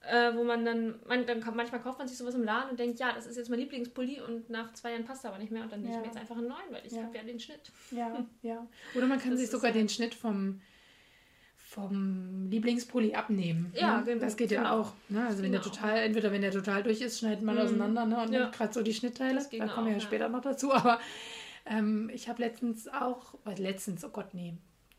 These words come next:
Speaker 2: bevor der Emil geboren worden ist, hab ich mir zeigen lassen von, auch von meiner Nähfreundin,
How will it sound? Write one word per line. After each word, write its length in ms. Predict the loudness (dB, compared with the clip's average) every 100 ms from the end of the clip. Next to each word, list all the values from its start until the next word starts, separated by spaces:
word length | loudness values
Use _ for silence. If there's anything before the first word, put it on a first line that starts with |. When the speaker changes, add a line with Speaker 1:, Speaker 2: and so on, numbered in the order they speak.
| -20 -20 -20
Speaker 2:
bevor 320 | -16 -4 0
der 100 | 0
Emil 180 | 0 -4
geboren 400 | -8 -8 -6 -6
worden 220 | -6 -6
ist, 260 | -6 -8 -10
hab 140 | -8 -6
ich 100 | -6
mir 140 | -6
zeigen 280 | -4 -2 -2
lassen 320 | -4 -4 -6
von, 720 | -6 -8 -6 -4 -2 -2 -4 -6
auch 140 | -8 -2
von 140 | 0
meiner 220 | 0 2
Nähfreundin, 640 | 2 0 -2 0 2 0